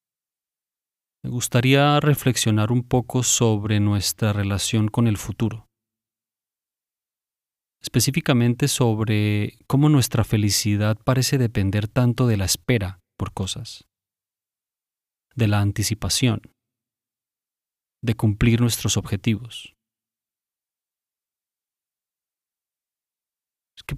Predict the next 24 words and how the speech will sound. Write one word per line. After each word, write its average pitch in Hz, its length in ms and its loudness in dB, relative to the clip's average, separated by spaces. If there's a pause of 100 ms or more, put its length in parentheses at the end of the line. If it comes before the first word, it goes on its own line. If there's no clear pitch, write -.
(140)
parece 113 280 4
que 123 240 2
nuestra 104 320 2
felicidad 104 580 2
dependiera 123 1000 2 (180)
tan 104 160 4
solo 131 300 4
de 107 360 2
eventos 117 440 2
futuros 127 600 -2 (100)
en 113 120 2
el 104 120 -2
calendario 104 720 0 (840)
en 117 100 2
los 110 140 2
que - 60 -4
esperamos 113 500 2
alcanzar 107 640 0
lo 113 80 0
que 110 100 -2
hemos 110 160 0
estado 107 320 -2
buscando. 107 600 -4 (1300)
Divertirnos, 107 920 -2